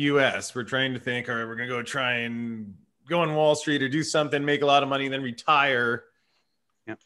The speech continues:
Speaker 1: And it's like, what are you gonna do? Like, just sit there and stare at the wall after that? And I always find it intriguing, uh, especially with the mining guys. And it's similar to how I feel about doing a show. I mean,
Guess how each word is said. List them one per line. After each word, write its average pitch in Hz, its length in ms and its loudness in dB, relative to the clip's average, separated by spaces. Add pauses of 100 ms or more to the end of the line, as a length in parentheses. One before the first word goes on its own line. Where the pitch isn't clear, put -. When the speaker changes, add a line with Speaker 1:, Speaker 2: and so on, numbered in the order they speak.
Speaker 1:
And 135 80 -6
it's 127 120 -12
like, 131 200 -2
what 135 100 -4
are 135 40 -6
you 127 100 -6
gonna 127 100 -8
do? 123 160 -4
Like, 95 160 -8
just 101 220 -12
sit 123 180 -6
there 123 180 0
and 110 160 -4
stare 107 240 -4
at 104 100 -10
the 110 60 -10
wall 170 300 4
after 160 360 2
that? 156 280 4
And 143 120 0
I 143 120 2
always 156 360 0
find 156 340 0
it 139 100 -2
intriguing, 143 840 -4
uh, 139 60 -2
especially 131 440 -6
with 131 140 -4
the 131 60 -4
mining 131 440 0
guys. 127 440 2
And 123 100 -6
it's 120 140 -8
similar 147 240 -2
to 135 60 -2
how 131 140 2
I 127 80 -2
feel 131 220 -4
about 117 260 -2
doing 127 220 -2
a 113 40 -6
show. 131 320 -2
I 120 60 -2
mean, 120 380 -6